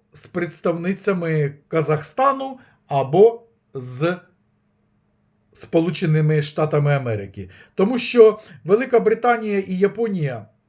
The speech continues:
друзі, навряд, погодьтесь. Е, тому плекаємо свої надії вже зараз, вже сьогодні,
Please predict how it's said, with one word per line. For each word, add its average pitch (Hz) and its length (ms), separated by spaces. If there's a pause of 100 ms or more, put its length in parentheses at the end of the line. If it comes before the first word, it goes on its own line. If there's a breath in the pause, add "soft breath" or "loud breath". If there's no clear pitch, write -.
(1120)
друзі, 135 500 (260)
навряд, 185 500 (440)
погодьтесь. 120 600 (840 loud breath)
Е, 120 240
тому 302 440 (300)
плекаємо 190 600
свої 170 380
надії 147 720
вже 147 360
зараз, 165 640
вже 143 320
сьогодні, 226 680